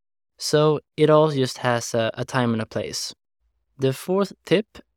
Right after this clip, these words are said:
and this is pretty useful most, for most of you, and that is that you wanna stick to the split leg position in your kick-ups. So a common thing that I see with people learning the handstand is that they kick up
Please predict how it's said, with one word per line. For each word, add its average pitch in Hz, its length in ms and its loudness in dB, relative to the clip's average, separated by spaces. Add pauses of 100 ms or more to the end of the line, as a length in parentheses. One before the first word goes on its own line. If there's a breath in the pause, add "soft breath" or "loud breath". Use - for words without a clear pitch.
(120)
and 127 440 2
this 160 180 0
is 170 80 -4
pretty 139 220 2
useful 120 560 0
most, 117 380 -2
for 120 200 0
most 113 300 -4
of 117 100 -4
you, 143 220 0 (180)
and 123 420 -2
that 147 280 2
is 147 220 -4
that 127 200 -2
you 127 80 0
wanna 120 160 0
stick - 540 -4
to - 120 0
the 127 100 -2
split - 500 -4
leg 185 260 -2
position 135 560 -4 (160)
in 135 300 0
your 117 180 -2
kick-ups. - 640 -4 (520)
So 147 400 2
a 151 100 -6
common 175 560 0
thing 135 340 0
that 131 100 4
I 131 80 4
see 127 240 -2
with 120 200 -6
people 120 300 -2
learning 117 300 0
the 117 80 -4
handstand 127 640 -4
is 120 160 -6
that 117 140 -2
they 117 120 -2
kick - 300 -4
up 196 160 4